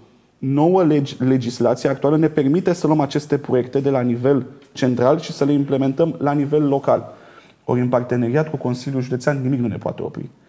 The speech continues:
Aceste proiecte pot prinde viață, deja centura este la nivel de concept creată împreună cu niște, cu o, cu o echipă de ingineri, de specialiști, ați văzut cu toții din presă, inclusiv, uh, prezentarea, vorbim de proiecte reale.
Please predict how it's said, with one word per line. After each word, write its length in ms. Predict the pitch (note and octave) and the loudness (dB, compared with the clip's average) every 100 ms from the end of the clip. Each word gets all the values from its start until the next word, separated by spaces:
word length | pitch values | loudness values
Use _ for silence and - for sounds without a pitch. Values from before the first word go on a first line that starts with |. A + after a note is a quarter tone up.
| _ _ _ | _ _ _
Aceste 520 | - B2 - D3+ D3+ | 0 0 0 -2 0
proiecte 400 | C#3 C3+ C3+ B2+ | -2 -2 -2 -2
pot 240 | A2+ C#3 C#3 | -2 -2 -2
prinde 260 | C3 B2+ | -2 -2
viață, 460 | G#2 G#2 A2+ A#2+ D#3+ | -2 -2 -4 -2 -2
deja 360 | B2 B2 C3 C#3 | 0 0 0 -2
centura 480 | - A#2 C3 A2+ | -2 -6 -4 -4
este 400 | A#2 A#2+ - - - - _ _ _ _ | -4 -4 -2 -4 -4 -18 _ _ _ _
la 160 | A#2+ | 0
nivel 360 | A#2 A#2+ C3 C#3 | 0 0 0 0
de 140 | B2 | 0
concept 540 | - A2 A2 B2+ G#2+ - - | -2 -4 -2 -2 -4 -12 -20
creată 460 | - B2 A#2+ B2 B2 | -6 0 2 2 0
împreună 360 | G#2+ A2+ B2+ B2 | -2 -2 -2 -2
cu 120 | A2 | -6
niște, 160 | A2 | -10
cu 100 | - | -6
o, 100 | A2 | -2
cu 200 | A2 - | -2 -2
o 40 | A2 | -4
echipă 280 | G#2+ - B2 | -4 -4 -2
de 120 | A#2+ | -2
ingineri, 340 | A2+ A2 C3 | -4 -2 -4
de 60 | A#2 | -4
specialiști, 500 | A2 G#2+ A2+ A#2+ A#2+ | -6 -8 -6 -6 -6
ați 140 | A2+ | -6
văzut 280 | A2 A#2+ B2+ | -4 -4 -6
cu 120 | - | -8
toții 320 | C3+ C3+ B2+ | -4 -4 -2
din 140 | A#2 A2+ | -6 -6
presă, 340 | A2+ C#3+ C#3+ | -2 -2 -2
inclusiv, 400 | A#2 B2+ - C3 - - - - - _ | -8 -8 -6 -8 -8 -18 -20 -20 -20 _
uh, 200 | A2 G#2+ - | 0 0 0
prezentarea, 760 | A#2 G#2+ G#2 A2 G#2 A#2+ G#2 B2+ | -2 0 -2 0 2 2 0 -4
vorbim 300 | A#2 B2 C3+ | -4 -2 -2
de 100 | C3+ | -4
proiecte 680 | C3 - A2 A#2 - C3 - | -6 -4 -2 -2 -2 -4 -4
reale. 540 | A2 A2 A#2+ B2 F#2 | -2 2 2 2 -2